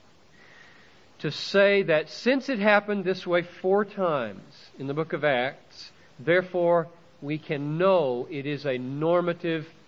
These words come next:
expectation for the church for the rest of history. That's just too risky. I'm not that confident since there's no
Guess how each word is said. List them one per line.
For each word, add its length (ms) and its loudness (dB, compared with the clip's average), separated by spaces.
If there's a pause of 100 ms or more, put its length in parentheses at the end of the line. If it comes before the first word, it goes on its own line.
expectation 1120 -8
for 200 -8
the 120 -8
church 540 -8
for 140 -4
the 140 -8
rest 320 -6
of 100 -12 (440)
history. 500 -10 (840)
That's 180 -4
just 220 -10 (480)
too 220 2
risky. 400 2
I'm 160 -6
not 240 2
that 300 0
confident 640 -4
since 420 -10
there's 240 -6
no 280 0